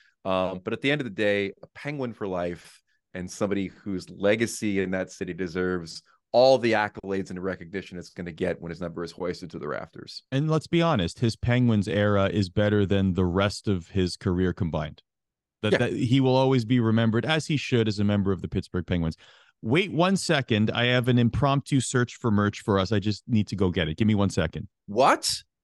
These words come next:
Speaker 1: An impromptu search for merch on this very podcast? An impromptu moment in which we use our podcast to put the spotlight on a item that is from hockey lore, or perhaps a giveaway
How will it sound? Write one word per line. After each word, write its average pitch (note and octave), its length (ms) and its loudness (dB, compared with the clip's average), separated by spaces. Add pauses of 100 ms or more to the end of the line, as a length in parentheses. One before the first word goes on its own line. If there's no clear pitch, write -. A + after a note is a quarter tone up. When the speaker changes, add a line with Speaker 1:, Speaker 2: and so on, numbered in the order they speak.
(140)
Speaker 1:
An C#3 140 2
impromptu C#3 640 0
search D#3+ 380 -4
for A#2+ 140 -8
merch F3 440 -2
on A#2+ 160 -2
this F3+ 240 -6
very D3 240 0
podcast? G3 800 -4 (440)
An C#3 120 -2
impromptu E3+ 640 -6
moment D#3+ 380 -6
in C#3 100 -10
which D#3+ 220 -10
we C#3+ 80 -6
use D3+ 560 -4 (220)
our C3 220 4
podcast E3 800 0
to C#3 120 -8
put C#3+ 220 -8
the B2+ 80 -14
spotlight D#3+ 720 0 (200)
on C3 200 -2
a A#2 260 -2 (160)
item F#3+ 500 0 (240)
that B2 140 -6
is B2 160 -8
from C#3 380 -6
hockey D3 540 -4
lore, C#3+ 500 0
or C3 180 -4
perhaps B2+ 640 -8
a B2+ 80 -6
giveaway E3 600 -4